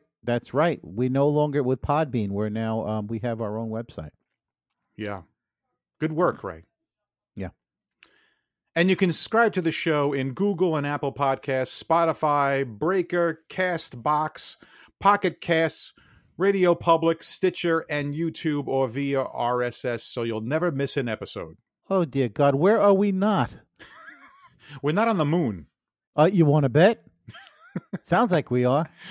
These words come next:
Speaker 2: Well, we could be. I mean, this stuff could be picked up by a satellite. We could be,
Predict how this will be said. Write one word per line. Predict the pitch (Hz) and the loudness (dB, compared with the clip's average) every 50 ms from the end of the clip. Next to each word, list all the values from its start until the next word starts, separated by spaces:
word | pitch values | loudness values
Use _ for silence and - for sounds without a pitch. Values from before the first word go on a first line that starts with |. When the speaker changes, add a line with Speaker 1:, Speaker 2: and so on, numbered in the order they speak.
| 185 160 | -14 -6
Speaker 2:
Well, | - 165 170 | 0 4 4
we | 185 180 | 4 4
could | - - 214 220 165 | 4 2 2 2 2
be. | 123 120 113 113 120 | -2 -2 -2 0 -2
I | 127 | -2
mean, | 131 143 139 | -2 -2 -2
this | 147 185 - | -2 -2 0
stuff | - 190 - | 0 -2 -2
could | 170 151 | -2 -6
be | 143 | -4
picked | - 170 160 - | -4 -6 -4 -4
up | 143 | -2
by | 151 143 | 0 0
a | 117 - | -2 -2
satellite. | - - 151 156 156 156 160 165 175 170 - _ _ _ - - - _ _ _ _ _ _ _ | -2 -2 -2 -2 0 0 0 0 0 -2 -6 _ _ _ -20 -20 -20 _ _ _ _ _ _ _
We | - 170 | -10 -6
could | - 202 156 | -6 -4 -4
be, | 156 143 127 123 127 | -4 -4 -4 -6 -10